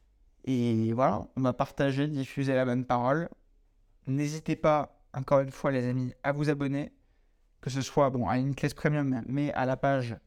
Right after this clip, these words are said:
euh, Spotify, Deezer ou Apple Podcast du podcast Limitless. N'oubliez pas de nous laisser une petite note. Je vous souhaite une excellente semaine. Peut-être que vous aurez le droit à un petit podcast bonus cette semaine, euh, parce qu'on a parlé beaucoup de Limitless Premium aujourd'hui.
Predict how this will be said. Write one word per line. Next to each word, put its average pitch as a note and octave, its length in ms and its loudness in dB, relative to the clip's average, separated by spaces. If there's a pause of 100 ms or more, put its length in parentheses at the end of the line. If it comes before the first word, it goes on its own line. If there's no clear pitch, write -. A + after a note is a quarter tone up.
(400)
euh, A#2 320 -2
Spotify, C3+ 640 0
Deezer C3 680 0
ou C3+ 80 0
Apple C3 220 0
Podcast - 560 -2
du B2+ 260 -2
podcast - 400 -4
Limitless. C3+ 560 -2 (540)
N'oubliez C#3+ 220 0
pas D#3+ 120 4
de D#3 60 2
nous D3 100 4
laisser D3 360 0
une A#2+ 200 -4
petite - 320 -8
note. - 340 0 (480)
Je C3+ 120 -2
vous D#3 60 -2
souhaite - 280 -2
une E3 100 4
excellente F3 340 2
semaine. D#3 280 2
Peut-être G#3 460 0
que F#3 80 0
vous D3+ 260 2
aurez D3+ 180 4
le D3 60 4
droit C#3+ 360 2
à - 60 -4
un B2+ 120 0
petit B2+ 120 -10
podcast C#3+ 340 -2
bonus C3 260 -2
cette - 180 -4
semaine, C3+ 320 -2 (540)
euh, A#2 320 0
parce C#3 280 0
qu'on C#3+ 540 0
a B2 80 2
parlé B2+ 260 2
beaucoup C#3 280 -4
de C3+ 40 -2
Limitless C3+ 360 -2
Premium B2+ 400 0
aujourd'hui. B2 560 -2